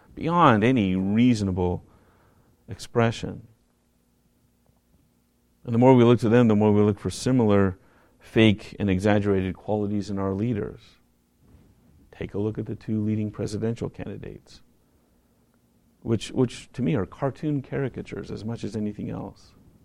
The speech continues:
Athletes, actors, musicians become famous because of one specific skill that they have that happens to capture our attention for a little while.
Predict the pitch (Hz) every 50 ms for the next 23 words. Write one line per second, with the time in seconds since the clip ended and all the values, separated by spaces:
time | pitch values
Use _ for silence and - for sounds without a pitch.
0 | _ _ _ _ _ _ _ _ _ _ _ _ _ _ _ _ _ _ _ _
1 | _ _ _ _ _ _ _ _ _ _ _ _ _ _ - 110 123 123 113 -
2 | 127 123 127 120 - - - 101 110 113 - - - 120 117 117 113 113 110 -
3 | - - - - - - - _ _ _ _ _ _ _ _ _ _ _ _ -
4 | 98 101 95 107 120 120 117 - 120 117 113 110 110 107 92 - 95 92 - 101
5 | 95 - - 123 123 123 120 120 113 - - - 101 - - - 107 104 104 95
6 | 95 95 92 101 101 110 120 120 123 120 113 - - - 101 - - - 131 127
7 | 120 - - - - - - 127 123 117 117 117 113 107 - - _ _ _ _
8 | _ _ _ _ - - 104 92 98 95 98 - 123 127 123 123 120 110 98 98
9 | 113 - - - 107 98 - - - - - 120 120 - - 98 98 95 98 95
10 | - - 143 131 - - 120 117 - 120 113 113 113 113 113 107 107 110 113 113
11 | 113 110 110 -